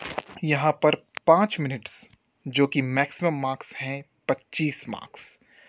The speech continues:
एससी, एसटी, पीएच कैंडिडेट्स के लिए यहाँ पर ट्वेंटी मार्क्स और other कैंडिडेट्स के लिए मिनिमम जो पासिंग मार्क्स साढ़े बाईस मार्क्स। फ्रेंड्स, इंग्लिश में ऐसे ही टाइपिंग है पाँच मिनट की,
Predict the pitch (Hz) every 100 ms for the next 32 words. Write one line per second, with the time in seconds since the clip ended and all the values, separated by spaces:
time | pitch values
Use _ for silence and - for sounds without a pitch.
0 | - - _ - 151 156 - 170 160 -
1 | 160 147 151 151 143 135 131 139 143 -
2 | 147 135 135 131 120 123 - 127 - 135
3 | 131 151 151 160 202 - - - - -
4 | _ - 123 131 - 156 180 139 127 120
5 | 123 - - 127 120 123 156 - - _
6 | - 147 202 202 165 - - 131 120 120
7 | 123 123 123 - - 117 113 - 101 104
8 | - 208 - - - - - - - -
9 | - - 151 180 - - - - - -
10 | - _ _ - 170 202 208 196 202 156
11 | 147 165 165 165 156 156 160 147 190 -
12 | _ - - 123 127 - 139 147 - 180